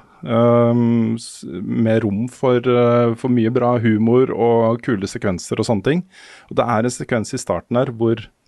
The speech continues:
hvor du blir stalket av Batman. Hvor jeg er sånn, hvis spillet hadde vært dette, og så hvis, hvis på en måte det har vært den samme fokusen på set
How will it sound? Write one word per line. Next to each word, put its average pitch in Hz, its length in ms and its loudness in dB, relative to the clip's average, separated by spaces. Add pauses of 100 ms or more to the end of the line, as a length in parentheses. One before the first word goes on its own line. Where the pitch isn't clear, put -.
(600)
hvor 120 120 -2
du 117 80 2
blir 123 100 0
stalket 117 460 -4
av 110 100 -2
Batman. 120 400 -2 (1000)
Hvor 120 100 4
jeg 127 100 4
er 120 120 -2
sånn, 123 160 -2 (180)
hvis 127 220 -4
spillet 113 340 -2
hadde 147 160 -2
vært 156 160 -6
dette, 175 340 -2 (680)
og 120 120 -4
så 139 100 0
hvis, 131 220 -2
hvis 123 180 -4
på 135 120 -2
en 127 100 2
måte - 140 -6
det 120 80 2
har 123 120 0
vært - 120 -20
den 123 80 -2
samme 117 200 0
fokusen - 600 -4
på 107 380 0 (420)
set - 300 -4